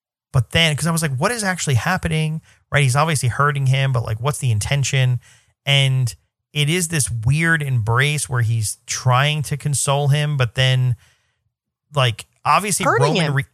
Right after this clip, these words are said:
Speaker 1: he's hurting him. He's ripping the stitches. That's what he's
Speaker 2: Yeah.
Speaker 1: doing. And, and I, I, and I, I'm still a little bit unclear too of, like, you know, the intent, because obviously Roman,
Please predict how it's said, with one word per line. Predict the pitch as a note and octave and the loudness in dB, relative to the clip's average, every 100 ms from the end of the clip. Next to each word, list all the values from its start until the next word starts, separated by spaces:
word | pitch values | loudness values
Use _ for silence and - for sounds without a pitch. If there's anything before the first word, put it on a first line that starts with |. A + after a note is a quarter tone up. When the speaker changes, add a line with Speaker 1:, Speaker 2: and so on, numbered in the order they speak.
| _ - | _ -12
Speaker 1:
he's | B2+ E3+ - | -4 -2 0
hurting | B3+ A3 D3 | 0 2 2
him. | C3+ | 2
He's | E3 F#3+ | 2 2
ripping | D3 A#3+ - F3+ | 2 0 0 -2
the | |
stitches. | B2+ - - - - - | -4 -4 -4 -4 -4 -4
That's | D#3+ F#3 | -2 -2
what | F#3 | -2
he's | D#3+ D#4 | -4 -2
Speaker 2:
Yeah. | F4+ | -2
Speaker 1:
doing. | B2+ A2+ - _ _ _ _ _ | -4 -8 -18 _ _ _ _ _
And, | E3 E3 D#3 D3+ C3 _ _ _ _ _ _ | 0 0 2 -2 -4 _ _ _ _ _ _
and | - E3 | -2 0
I, | E3 G3+ | 0 0
I, | D3+ | 0
and | D#3+ D#3 D3+ | -2 0 0
I, | D3+ | 0
I'm | D3+ | -2
still | - C#4+ D4+ | -2 -2 0
a | |
little | G#3+ | 0
bit | D#3 | 0
unclear | D3 C3+ - C3+ | -2 -2 -2 -2
too | A#2 C#3+ C3 | -2 0 0
of, | A2+ | 2
like, | A#2+ A2+ G#2 - | 0 0 -2 -6
you | C#3 | -2
know, | B2 | 0
the | A2 A#2 | 2 0
intent, | A2+ - D3 B2+ | -2 -2 -2 0
because | A#2 C3 B2 | 0 0 2
obviously | E3+ E3 - C#3 | 2 0 -2 -2
Roman, | A2+ A2 C#3+ F#3+ F#3 D#3+ | -2 0 0 0 0 0